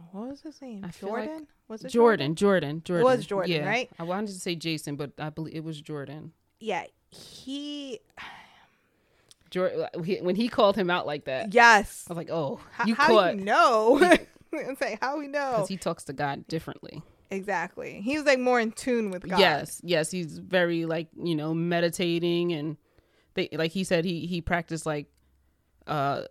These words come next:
Speaker 2: things that aren't even common anymore.
Speaker 1: Yeah, he does, like, the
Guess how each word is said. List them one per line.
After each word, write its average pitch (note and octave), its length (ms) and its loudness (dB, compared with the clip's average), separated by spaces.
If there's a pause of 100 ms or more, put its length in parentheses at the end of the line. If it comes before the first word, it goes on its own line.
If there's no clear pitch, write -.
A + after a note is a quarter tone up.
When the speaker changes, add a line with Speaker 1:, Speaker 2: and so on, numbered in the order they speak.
Speaker 2:
things F3+ 220 2
that D#3+ 220 0 (280)
aren't F3 300 4
even D3+ 180 0
common F#3+ 360 4
anymore. D3+ 600 -2
Speaker 1:
Yeah, B3+ 400 4
he B3 120 -6
does, C4+ 240 0
like, C4 200 -2
the A3 120 0